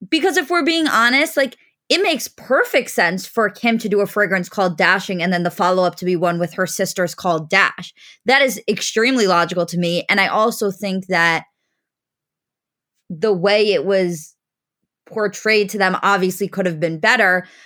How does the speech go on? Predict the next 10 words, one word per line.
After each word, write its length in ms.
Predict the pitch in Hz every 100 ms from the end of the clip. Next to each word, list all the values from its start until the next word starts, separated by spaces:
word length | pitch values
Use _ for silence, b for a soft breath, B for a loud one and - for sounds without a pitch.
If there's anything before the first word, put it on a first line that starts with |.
| B _ 151 -
but 320 | 214 202 -
it's 180 | 214 185
not 220 | 226 254
like 200 | 185 233
Kim 380 | - - 233 220
didn't 300 | 165 208 214
emphasize 560 | 202 196 202 196 180 165
the 100 | 185
point 440 | - 180 175 170
that 420 | 175 165 160 156